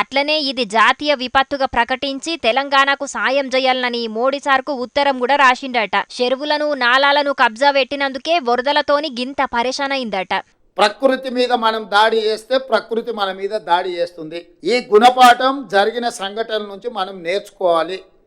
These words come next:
Speaker 1: గందుకే అన్ని జిల్లాల కలెక్టర్లకు గీ తీరుగా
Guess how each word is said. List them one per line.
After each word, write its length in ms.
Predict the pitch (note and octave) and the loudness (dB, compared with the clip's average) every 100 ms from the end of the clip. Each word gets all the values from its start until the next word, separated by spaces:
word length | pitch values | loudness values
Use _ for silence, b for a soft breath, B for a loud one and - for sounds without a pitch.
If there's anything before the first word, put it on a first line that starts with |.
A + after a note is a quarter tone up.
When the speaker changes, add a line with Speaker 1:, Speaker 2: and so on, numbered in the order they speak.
| _ - | _ -12
Speaker 1:
గందుకే 460 | G3+ G#3 G#3+ B3 C#4+ B3+ | -2 -2 0 0 4 4
అన్ని 220 | A3 B3 A3+ | 4 0 -2
జిల్లాల 420 | C4 C4 C4 C4 C4+ | -2 4 4 4 2
కలెక్టర్లకు 640 | A#3 A3 B3+ B3+ B3 C4 B3+ G3 | 0 0 0 2 2 0 -2 -4
గీ 80 | B3 C4 | -8 -6
తీరుగా 260 | C4 C4 | -2 4